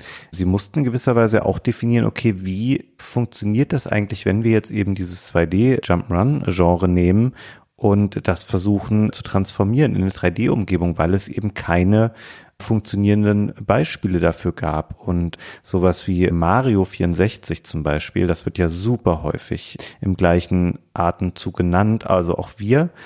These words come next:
das Crash Bandicoot wurde ja von euch, also unseren Hörerinnen und Hörern, gewotet. Und der Aufhänger dafür war so ein bisschen, welche drei D Jump'n'Runs auf der PlayStation stellten sich Mario vierundsechzig entgegen.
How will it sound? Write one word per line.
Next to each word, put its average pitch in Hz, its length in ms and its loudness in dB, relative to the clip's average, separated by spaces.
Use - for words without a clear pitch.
das - 280 -10
Crash 101 200 -2
Bandicoot 123 440 -2
wurde 107 200 4
ja 98 280 4
von 87 200 -6
euch, 104 440 0
also 90 180 -6
unseren 82 540 -4
Hörerinnen 90 420 0
und 85 220 -6
Hörern, 107 380 2
gewotet. 95 720 0
Und 92 300 -4
der - 180 -2
Aufhänger 147 400 0
dafür 131 320 -4
war 110 160 0
so 117 100 -2
ein 110 80 -2
bisschen, 107 520 -4
welche 110 680 2
drei 92 240 2
D 104 240 2
Jump'n'Runs 98 720 0
auf - 160 -6
der - 80 -2
PlayStation 98 560 -2
stellten 95 380 0
sich 92 180 -2
Mario 90 240 2
vierundsechzig 92 720 -2
entgegen. 85 500 -2